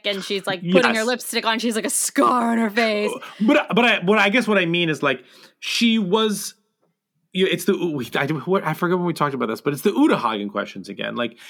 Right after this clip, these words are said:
Speaker 1: Ah.
Speaker 2: she's, like, how is she described by the people in the, how does she describe herself? How do we see her? How, you know what I mean? Like,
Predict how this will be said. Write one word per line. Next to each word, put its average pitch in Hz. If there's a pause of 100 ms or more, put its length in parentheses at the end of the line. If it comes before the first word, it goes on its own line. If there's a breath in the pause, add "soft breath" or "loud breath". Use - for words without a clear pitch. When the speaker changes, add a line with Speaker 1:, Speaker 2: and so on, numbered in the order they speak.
(160 loud breath)
Speaker 1:
Ah. 196
Speaker 2:
she's, 180 (380 soft breath)
like, 160 (140)
how 226
is 208
she 208
described 170
by 131
the 147
people 180
in 165
the, -
how 160
does 151
she 180
describe 185
herself? 196
How 170
do 170
we 165
see 160
her? 135
How, 143
you 165
know 170
what 170
I 165
mean? 175
Like, 175